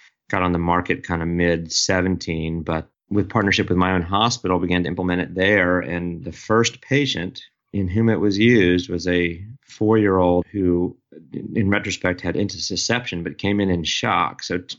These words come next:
tachy in the close to two hundreds, poor perfusion, altered mental status, difficult access. They were able to get a twenty-two gauge in, gave her forty, sixty per kilo fairly quickly,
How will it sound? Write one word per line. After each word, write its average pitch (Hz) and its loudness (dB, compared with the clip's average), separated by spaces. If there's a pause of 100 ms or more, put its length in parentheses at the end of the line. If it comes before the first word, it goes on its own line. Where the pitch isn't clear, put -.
tachy 107 -2
in 95 0
the 87 -2 (340)
close 117 0
to 107 -4
two 113 2
hundreds, 104 2
poor 123 2
perfusion, 104 0
altered 104 -2
mental 95 -2
status, 87 0 (180)
difficult 101 -2
access. 87 -6 (160)
They 92 -6
were 92 -2
able 95 -2
to 92 0
get 95 0
a 90 0
twenty-two 95 0
gauge 90 2
in, 87 0 (340)
gave 95 0
her 90 2 (260)
forty, 98 2
sixty 101 0
per 87 -2
kilo 90 2
fairly 131 2
quickly, 87 -2